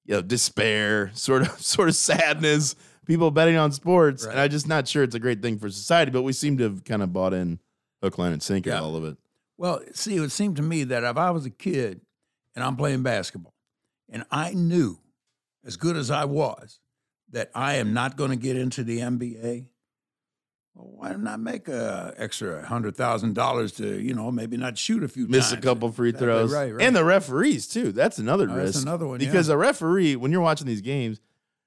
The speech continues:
Speaker 1: I mean, they could call a foul on every possession if they wanted to.
Speaker 2: Yep.
Speaker 1: And they have, I mean, they have a tremendous amount of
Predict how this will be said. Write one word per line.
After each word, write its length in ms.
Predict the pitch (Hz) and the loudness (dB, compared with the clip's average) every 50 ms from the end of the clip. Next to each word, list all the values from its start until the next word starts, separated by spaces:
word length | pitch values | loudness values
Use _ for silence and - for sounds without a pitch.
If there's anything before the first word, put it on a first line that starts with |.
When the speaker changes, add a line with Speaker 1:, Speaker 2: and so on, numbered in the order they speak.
| _ - - | _ -4 0
Speaker 1:
I 40 | |
mean, 100 | 254 302 | 2 2
they 80 | 349 381 | 2 2
could 140 | 302 254 160 | 2 0 0
call 180 | - 165 147 135 | 2 4 4 4
a 20 | 127 | 2
foul 280 | - 151 147 147 139 | 4 4 6 6 6
on 100 | 131 131 | 4 4
every 200 | 135 135 123 120 | 2 2 2 0
possession 480 | 107 - 104 113 175 220 220 - 123 107 | -2 -2 0 2 2 2 2 0 -2 -2
if 80 | 92 | -2
they 100 | 85 98 | -2 0
wanted 300 | 101 131 - 165 110 98 - | 0 2 2 2 0 -2 -4
to. 80 | 92 | -6
Speaker 2:
Yep. 180 | 85 82 85 92 - _ _ - | -6 -6 -8 -10 -14 _ _ -6
Speaker 1:
And 180 | 110 123 135 165 | -2 0 2 4
they 100 | 214 220 | 4 4
have, 220 | 190 156 127 117 - - | 4 4 2 0 -2 0
I 40 | 123 | 0
mean, 120 | 131 139 | 2 2
they 100 | 160 185 | 2 2
have 120 | 175 143 123 | 2 2 0
a 60 | 113 | -2
tremendous 400 | - - 131 135 139 131 123 127 | -4 -2 0 0 0 0 0 -2
amount 240 | 117 107 110 110 101 | -2 0 0 0 0
of 180 | 92 87 - | -2 -4 -8